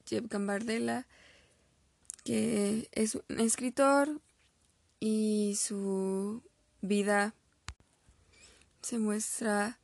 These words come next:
bastante cómoda, mm, o no tanto de esa manera, más bien como que se encuentra acostumbrado, pero realmente no quiere quedarse ahí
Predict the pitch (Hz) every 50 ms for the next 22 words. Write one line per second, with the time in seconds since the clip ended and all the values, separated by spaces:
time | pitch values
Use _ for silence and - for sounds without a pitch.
0 | _ _ _ _ _ _ _ _ - 330 240 226 - - 214 220 226 - 226 226
1 | - - 254 262 269 277 277 285 285 294 302 302 _ _ _ _ _ _ _ _
2 | - - - - _ _ _ _ _ _ - - 233 220 214 214 208 208 202 196
3 | 202 220 240 _ _ - _ - - _ - _ _ _ _ _ - _ _ _
4 | _ _ _ - 233 226 226 247 247 - 302 302 - 285 254 240 226 214 208 196
5 | 185 190 196 208 226 233 233 226 220 - - 190 196 190 220 226 - _ _ -
6 | - - - - - - - - _ _ _ - 226 214 202 190 185 - - 202
7 | 202 208 196 190 - - 202 202 202 214 208 214 - - _ _ - - - 208
8 | - 233 214 - - 202 202 196 190 196 202 220 240 262 294 - - - - -
9 | - - - - - _ _ - - 214 214 202 208 214 214 220 226 226 226 233
10 | 226 226 - 233 226 226 226 214 - - - - _ _ - 214 214 208 208 208
11 | 208 208 208 208 202 196 196 190 196 214 - - - - - - - - 208 202
12 | 202 202 - 196 190 196 190 196 214 - - - - - - - - 190 190 190
13 | 202 202 202 208 214 208